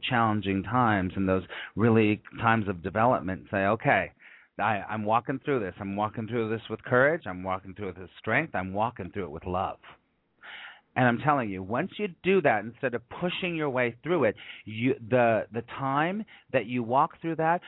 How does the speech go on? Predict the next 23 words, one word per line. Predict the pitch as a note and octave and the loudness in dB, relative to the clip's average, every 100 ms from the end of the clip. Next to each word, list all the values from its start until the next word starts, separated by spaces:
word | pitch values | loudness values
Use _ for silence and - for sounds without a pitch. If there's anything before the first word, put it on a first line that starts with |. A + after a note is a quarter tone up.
| - | -12
will | A2 B2+ B2 | 0 4 6
lessen, | A#2+ B2+ - D#2 _ _ _ _ _ _ - - | 4 2 -4 -18 _ _ _ _ _ _ -20 -6
because | C3+ - C#3 C3+ A#2 A2 _ _ _ | -4 -2 0 2 0 -4 _ _ _
it | C3 C#3 | -2 0
will, | C#3 C3 - | 2 0 -2
it's | A#2+ - _ _ _ _ | -8 -8 _ _ _ _
come | - D3+ | -2 0
back | C3 B2 | 0 -2
to | |
the | A2 | -4
analogy | G#2 G#2+ A2 G2 | -2 0 -2 -2
I | F#2 | -4
was | D#2+ | -2
talking | G2 G2+ | -4 -4
about | F2 E2+ D#2 D#2+ - | -6 -6 -12 -6 2
earlier, | B2 A#2 E2 - - - | 2 2 -2 -6 -14 0
is | A#2 A2 | 2 4
that | A#2 A2+ - - | 2 2 -2 -2
it | B2 C#3 | 2 2
will | C3+ C3+ | 2 0
make | B2+ B2+ B2+ | 2 0 -2
the | A#2 | -6
clouds | - C3 C#3 C3+ G2+ G#2 | -2 2 4 4 2 -4